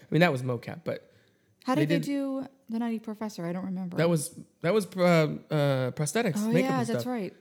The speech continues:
Speaker 1: Like, there's a lot of other things out there. Look at all the Marvel stuff or, like, Star Wars stuff and all the m-, things they do with
Speaker 2: Oh.
Speaker 1: makeup and
Speaker 2: Oh,
Speaker 1: practical
Speaker 2: she did
Speaker 1: effects.
Speaker 2: the ballet slide.
Speaker 1: Yeah, see?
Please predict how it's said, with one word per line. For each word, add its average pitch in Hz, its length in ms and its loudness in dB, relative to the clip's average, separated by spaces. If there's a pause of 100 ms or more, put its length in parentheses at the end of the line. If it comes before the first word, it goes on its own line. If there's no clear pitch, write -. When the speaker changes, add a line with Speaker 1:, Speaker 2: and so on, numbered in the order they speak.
(140)
Speaker 1:
Like, 151 140 0
there's 185 140 2
a 202 40 0
lot 196 220 2
of 185 80 2
other 175 200 2
things 175 300 -2
out 127 280 -4
there. 123 220 -4
Look 156 200 -4
at 254 60 -2
all 226 80 0
the 202 100 0
Marvel 185 360 2
stuff 131 380 -4
or, 127 80 -6
like, 127 140 -6
Star 156 300 -2
Wars 135 220 -2
stuff - 260 -8
and 127 60 -6
all 131 60 -2
the 135 80 -4
m-, 127 180 -6
things 139 180 -4
they 143 100 0
do 139 100 -2
with 135 160 -2 (180)
Speaker 2:
Oh. - 80 -14 (160)
Speaker 1:
makeup 151 420 4
and 120 80 -6
Speaker 2:
Oh, - 20 -10
Speaker 1:
practical 165 300 -2
Speaker 2:
she 208 80 0
did 202 160 2
Speaker 1:
effects. - 120 2
Speaker 2:
the - 60 0
ballet 190 360 -2
slide. 165 400 -4
Speaker 1:
Yeah, 127 140 0
see? 147 500 -2